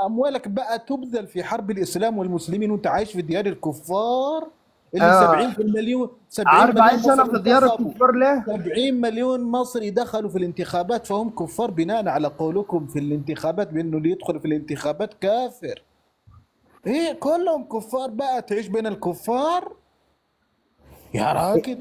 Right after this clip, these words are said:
Speaker 2: أيوة، هي الانتخابات فعلًا، ما فيش حاجة في الدين اسمها انتخابات.
Speaker 1: ما فيش حاجة، إذاً سبعين مليون مصري كافر، أنت تعيش عند الكفار اللي، وتدعمهم بفلوسك وتاكل
Speaker 2: أنت
Speaker 1: معاهم.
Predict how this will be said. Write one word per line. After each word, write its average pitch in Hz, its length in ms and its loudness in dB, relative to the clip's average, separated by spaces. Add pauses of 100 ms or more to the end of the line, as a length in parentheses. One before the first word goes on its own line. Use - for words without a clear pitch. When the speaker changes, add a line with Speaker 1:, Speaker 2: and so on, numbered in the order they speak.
(200)
Speaker 2:
أيوة، 185 380 12
هي 185 140 10
الانتخابات 180 680 8
فعلًا، 190 320 10
ما 175 160 6
فيش 196 220 2
حاجة 185 240 4
في 160 120 0
الدين 156 280 2
اسمها 170 300 6
انتخابات. 147 680 4
Speaker 1:
ما 233 280 -2
فيش 202 260 -4
حاجة، 214 320 -2
إذاً 208 180 -2
سبعين 208 420 -2
مليون 240 320 0
مصري 240 300 -2
كافر، 208 380 -4
أنت 214 160 -2
تعيش 196 300 -4
عند 190 140 0
الكفار 180 460 -4
اللي، 175 120 -4
وتدعمهم 170 600 -2
بفلوسك 165 560 -6
وتاكل 165 260 4
Speaker 2:
أنت 202 220 8
Speaker 1:
معاهم. 196 140 6